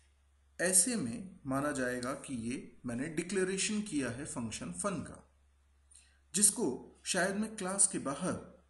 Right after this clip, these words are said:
membership label लगा के, यानी class name और scope resolution लगाकर define करूंगा। तो fun function के बारे में ऐसा माना जाएगा कि ये member function है,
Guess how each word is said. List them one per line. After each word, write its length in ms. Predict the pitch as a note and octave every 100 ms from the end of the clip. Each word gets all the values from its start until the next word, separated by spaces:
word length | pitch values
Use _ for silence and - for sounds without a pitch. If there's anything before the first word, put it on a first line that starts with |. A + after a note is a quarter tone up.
| _ -
membership 520 | E3+ G3 G3+ - -
label 220 | D3 C3 C#3
लगा 260 | A2+ A2
के, 380 | A2 C#3+ F#3+ D#3+
यानी 180 | B2+ C3
class 480 | B2+ B2 A2 A#2 B2+
name 240 | C3 G#2 -
और 100 | C#3
scope 400 | - - G3 G3
resolution 420 | C3+ B2+ A#2 A#2+
लगाकर 680 | G#2 G2 G2 D#3 G3+ - - _ _ _ _ _ _ _
define 440 | C3+ E3+ F3 D#3+ A#2+
करूंगा। 360 | G2+ F#2+ E2+ - _ _ _ _ _ - _ _ - _ _ _ _ F#3+
तो 120 | F#3 F3+ - - _ _ _ _
fun 340 | - - F#3+ A3
function 480 | A3 F3+ F3 - F3+
के 140 | F#3+
बारे 240 | C#3+ C#3 D#3
में 160 | D3+
ऐसा 280 | D3 C3+ D#3
माना 260 | C3+ B2+ C3
जाएगा 340 | B2+ B2+ C#3+
कि 240 | F#3 -
ये 180 | D#3 E3
member 400 | D3 A2+ A#2+ C#3+
function 400 | - E3 - F#3
है, 320 | F3 A#3 -